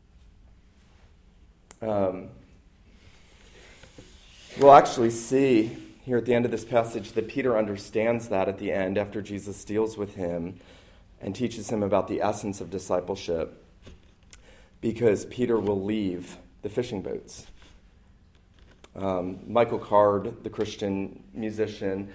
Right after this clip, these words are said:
has this great song, and I love these lines. "There sits Simon, foolish and wise. Proudly he's mending his nets. Jesus calls, and the boats drift away, and all that he owns he forgets."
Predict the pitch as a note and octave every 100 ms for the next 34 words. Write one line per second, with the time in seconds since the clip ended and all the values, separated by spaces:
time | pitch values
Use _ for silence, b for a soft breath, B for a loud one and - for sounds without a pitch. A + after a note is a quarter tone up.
0 | B B B C3 B2+ B2 C#3 C#3+ - -
1 | - - A#2+ A2+ A2+ A2+ A#2+ A2+ A2+ G2+
2 | G#2+ G#2 G#2 G2+ - B2 C3+ C3+ C3+ C3+
3 | - - - b b b b - - B2
4 | A#2 A2 G#2 - C#3+ C#3+ C#3 B2+ A2+ G#2
5 | G2+ F#2+ F#2+ - - B2+ C#3 C#3+ C#3 B2
6 | A2 A2 A#2 A#2+ A#2+ A#2 A2+ G2+ G2 D2+
7 | B1 - - A2+ A#2+ B2+ - A#2+ A2 A2
8 | A2+ - - G2 F2+ G#2 A2+ - - A2+
9 | - G2+ E2+ A#1 - - b b b -
10 | F#2+ - G2+ A2 A2 A2 G#2+ F#2 F2+ E2+
11 | E2+ - D#2 D#2+ - - -